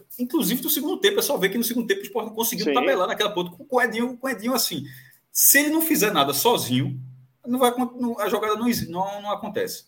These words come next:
Speaker 1: Porque ele não consegue olhar que o outro jogador tá, tá se desmarcando, vai receber na frente, que o cara, pô, ele vai tá passando pra fazer o facão. Não acontece. Com a bandeira, acontece num ritmo maior. Eu, eu, eu prefiro a bandeira, Edinho.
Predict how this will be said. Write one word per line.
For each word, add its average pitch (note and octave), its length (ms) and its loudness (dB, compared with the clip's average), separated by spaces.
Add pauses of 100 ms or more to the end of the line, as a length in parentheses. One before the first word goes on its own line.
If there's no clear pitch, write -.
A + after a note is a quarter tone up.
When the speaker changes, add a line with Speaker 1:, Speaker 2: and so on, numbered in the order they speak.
(440)
Speaker 1:
Porque F3 220 0
ele G3+ 100 4
não A#3 80 2
consegue G3 400 2
olhar D3 240 4
que D3 100 -8
o D#3 40 0
outro D#3 180 -4
jogador D3 340 -2
tá, C3 240 -2
tá C#3 140 -4
se C3 120 -6
desmarcando, C#3 640 -2
vai C#3 120 2
receber C#3+ 340 -2
na D3 160 0
frente, C3 340 -2 (300)
que - 80 -18
o - 40 -16
cara, D#3 260 4
pô, C#3 160 -2
ele C3 100 -2
vai C#3+ 160 4
tá E3 80 6
passando E3+ 340 2
pra D#3+ 100 0
fazer C#3 160 0
o C#3 40 -4
facão. C#3+ 320 -2 (580)
Não C4 200 4
acontece. C4+ 520 0
Com C4+ 140 -2
a C#4 60 0
bandeira, C#4 440 -4 (140)
acontece G#3 500 -2
num D3 120 -4
ritmo C3+ 240 -4
maior. G2 340 -4
Eu, F#3+ 180 0
eu, G3 280 0
eu F#3+ 140 -2
prefiro F3 520 -4
a E3+ 80 0
bandeira, A#2 380 -2
Edinho. F2 240 -12